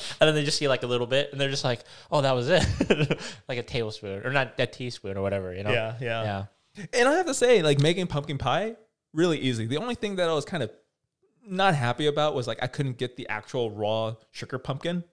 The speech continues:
Speaker 1: Mm.
Speaker 2: to make it from complete scratch and, you know, from complete scratch.
Speaker 1: Sure.
Speaker 2: I couldn't find it. I might have been a little too late just because, like, people were, people already bought it all. So I was,
Speaker 1: Yeah.
Speaker 2: like, maybe a week, week too late for it kind of thing.
Speaker 1: Okay.
Speaker 2: Um, so I bought the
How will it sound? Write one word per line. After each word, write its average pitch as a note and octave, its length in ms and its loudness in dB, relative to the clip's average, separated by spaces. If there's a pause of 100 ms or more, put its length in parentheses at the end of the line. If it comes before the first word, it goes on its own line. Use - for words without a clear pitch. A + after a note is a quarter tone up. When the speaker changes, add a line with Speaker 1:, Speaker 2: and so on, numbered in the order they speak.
(160)
Speaker 1:
Mm. A#2 220 -6
Speaker 2:
to C#3 100 -2
make B2+ 240 2
it - 100 -4
from G#2+ 240 -4
complete - 540 -8
scratch A#2+ 340 -2
and, A2 220 -10
you B2+ 80 -6
know, G#2+ 140 -12 (260)
from B2 100 -8
complete C3 380 -8
scratch. G#3 320 -2
Speaker 1:
Sure. B2 180 -4 (500)
Speaker 2:
I E3 80 -2
couldn't A3 200 -2
find G3+ 240 4
it. - 80 0
I C#3 40 4
might F3+ 180 2
have F#3+ 60 0
been D#3+ 120 -2
a D3 40 -2
little D3 160 -2
too C3 200 -10
late A#2 260 -2
just A#2 160 -10
because, A#2 240 -6
like, G#2 140 -6
people A#2 240 -6
were, G#2 400 -4 (100)
people C3+ 200 0
already A2+ 200 0
bought G#2 300 -2
it G#2 80 -2
all. G#2 400 -4
So A2 160 -2
I G#2 40 2
was, G#2 100 -2
Speaker 1:
Yeah. - 40 -4
Speaker 2:
like, G2 140 -6
maybe G#2 200 -8
a G2 60 -4
week, G#2 240 -8 (300)
week A2+ 260 -8
too A2+ 160 -10
late G2 220 -12
for F#2 240 -16
it - 60 -20
kind - 160 -10
of - 60 -12
thing. - 220 -16
Speaker 1:
Okay. G#2+ 280 -6 (340)
Speaker 2:
Um, A2 400 -6
so - 160 -2
I B2 200 4
bought B2+ 280 -2
the G#2+ 280 -4